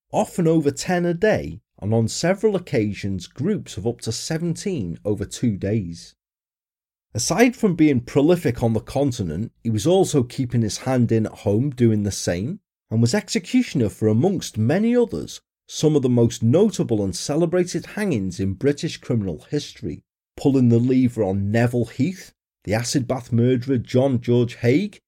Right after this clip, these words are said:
William Joyce, better known as Lord Haw Haw, and the controversial executions of Derek Bentley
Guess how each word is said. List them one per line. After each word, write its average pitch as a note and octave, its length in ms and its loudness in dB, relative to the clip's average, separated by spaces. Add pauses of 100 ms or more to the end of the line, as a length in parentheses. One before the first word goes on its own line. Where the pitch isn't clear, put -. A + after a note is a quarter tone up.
(380)
William C#3+ 480 4
Joyce, C3 560 0 (160)
better A#2+ 180 -4
known B2 300 4
as A2 180 0
Lord B2 380 6
Haw C#3+ 300 4
Haw, A#2+ 360 2 (200)
and G2 100 -6
the G#2+ 60 -2
controversial F#3 880 4
executions A#2 800 -6
of F2 200 -8
Derek C3+ 380 2
Bentley C3+ 560 -2